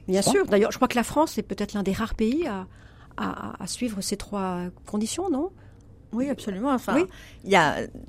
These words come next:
Speaker 3: tous ces, ces conditions sont déclinées de manière différente
Speaker 1: Oui.
Speaker 3: selon les pays.
Speaker 2: Mm.
Speaker 3: En Espagne, par exemple, le don reste anonyme,
Speaker 1: Oui.
Speaker 3: euh, mais par contre, il est
Speaker 1: Il
Speaker 3: payant.
Speaker 1: est payant.
Speaker 2: Payant, oui.
Speaker 1: Voilà.
Speaker 3: Voilà,
Speaker 1: C'est
Speaker 3: donc,
Speaker 1: la gratuité
Speaker 3: euh,
Speaker 1: qui pose un, peut-être un, un problème aujourd'hui, c'est ça ?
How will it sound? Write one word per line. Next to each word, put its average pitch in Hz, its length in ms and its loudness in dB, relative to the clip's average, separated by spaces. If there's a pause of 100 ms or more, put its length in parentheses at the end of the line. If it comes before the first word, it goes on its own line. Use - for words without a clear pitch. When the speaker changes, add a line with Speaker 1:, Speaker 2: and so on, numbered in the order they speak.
(100)
Speaker 3:
tous 285 140 4
ces, 214 340 8
ces 220 160 0
conditions 233 280 4
sont 240 140 2
déclinées 226 340 4
de 220 60 4
manière 175 260 2
différente 226 460 4
Speaker 1:
Oui. 226 80 6
Speaker 3:
selon 233 140 8
les 226 100 4
pays. 269 400 6
Speaker 2:
Mm. 214 60 10
Speaker 3:
En 185 100 4
Espagne, 190 340 4
par 175 160 0
exemple, 233 540 4
le 175 160 0
don 196 180 -2
reste 233 240 -2
anonyme, 214 560 4 (140)
Speaker 1:
Oui. 254 260 4
Speaker 3:
euh, 180 180 2
mais 170 120 0
par 190 140 -2
contre, 254 220 2
il 202 100 -4
est - 20 2
Speaker 1:
Il 180 60 -2
Speaker 3:
payant. 226 240 8
Speaker 1:
est - 60 6
payant. 233 260 8
Speaker 2:
Payant, - 160 6
oui. 87 80 2
Speaker 1:
Voilà. - 180 2
Speaker 3:
Voilà, 180 200 2
Speaker 1:
C'est 175 100 0
Speaker 3:
donc, 196 80 0
Speaker 1:
la 208 80 6
gratuité 330 460 6
Speaker 3:
euh, - 40 6
Speaker 1:
qui 196 160 0
pose - 260 -4
un, 180 80 -2
peut-être - 360 -10
un, 180 200 -10
un 190 40 -8
problème 202 320 -2
aujourd'hui, 208 360 0
c'est - 80 -4
ça ? 330 180 -6